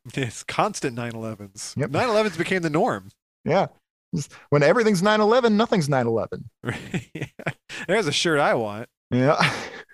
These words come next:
Speaker 2: Uh, yeah, you'll get through T S A. No problem with that one.
Speaker 1: <laughs> Yeah.
Speaker 2: Um, so, uh, yeah, U S decides that he's gonna hang out at the, uh, shortstop.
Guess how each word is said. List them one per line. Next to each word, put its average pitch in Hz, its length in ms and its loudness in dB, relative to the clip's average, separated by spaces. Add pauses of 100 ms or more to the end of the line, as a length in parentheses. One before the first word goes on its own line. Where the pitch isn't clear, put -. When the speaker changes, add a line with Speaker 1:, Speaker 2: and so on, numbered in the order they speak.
(400)
Speaker 2:
Uh, 147 340 6
yeah, 202 80 6
you'll 185 140 6
get 185 160 0
through 180 140 0
T - 160 2
S 170 140 0
A. 175 140 4
No 139 120 2
problem 131 300 4
with 110 100 -4
that 101 180 0
one. 104 200 -2 (200)
Speaker 1:
<laughs> - 280 -18 (1000)
Yeah. 123 380 2
Speaker 2:
Um, 123 220 -2 (420)
so, 180 360 2
uh, 151 380 4 (100)
yeah, 160 240 4
U 175 400 2
S 160 280 2
decides 127 640 0
that 120 160 2
he's 131 200 -4
gonna 127 180 0
hang 151 260 0
out 131 340 2
at 120 260 0
the, 107 200 0
uh, 98 320 0
shortstop. 131 680 0